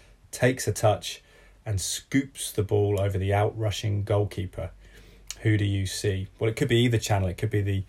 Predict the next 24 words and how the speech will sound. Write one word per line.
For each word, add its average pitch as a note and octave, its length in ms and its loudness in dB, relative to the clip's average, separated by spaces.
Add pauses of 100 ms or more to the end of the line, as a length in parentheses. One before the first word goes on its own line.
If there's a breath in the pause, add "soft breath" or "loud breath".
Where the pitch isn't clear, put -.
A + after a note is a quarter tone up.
(480 loud breath)
uh, F#2 140 2
right G2 240 4
channel. F#2+ 220 -2
I F#2 40 2
deliberately G2+ 400 2
didn't F#2+ 140 -2
specify. G2 540 0
It F2+ 60 -2
could - 100 -10
be G#2 60 -2
between F#2+ 280 -2
the F#2+ 80 0
left G2 240 0
centre F#2+ 360 -2
half F2+ 300 -2
and F#2 80 -4
the F#2+ 80 0
left G2 200 -2
back, F#2 420 -6
or A2 60 -4
it F2+ 80 -8
could G#2 160 -4
be G2+ 120 -2
between F#2+ 460 -2